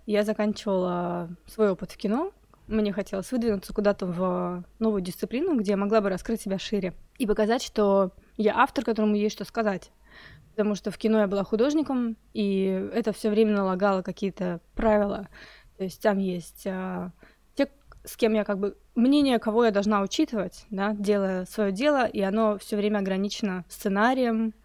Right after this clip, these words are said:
видением режиссёра, требованиями оператора.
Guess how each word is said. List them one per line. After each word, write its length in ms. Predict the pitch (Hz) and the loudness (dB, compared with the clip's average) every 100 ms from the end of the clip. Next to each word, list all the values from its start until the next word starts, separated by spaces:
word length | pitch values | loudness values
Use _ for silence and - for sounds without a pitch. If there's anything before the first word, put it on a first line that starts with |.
| _ - | _ -8
видением 520 | 185 214 202 180 175 | -2 0 2 0 0
режиссёра, 880 | 180 180 180 - 214 220 202 190 185 - | -2 -2 -2 2 2 4 2 0 -6 -2
требованиями 640 | 214 202 185 185 180 180 185 | 2 2 2 -2 -2 -2 -4
оператора. 800 | - 190 196 - 190 180 180 | -2 0 0 -2 -4 -2 -4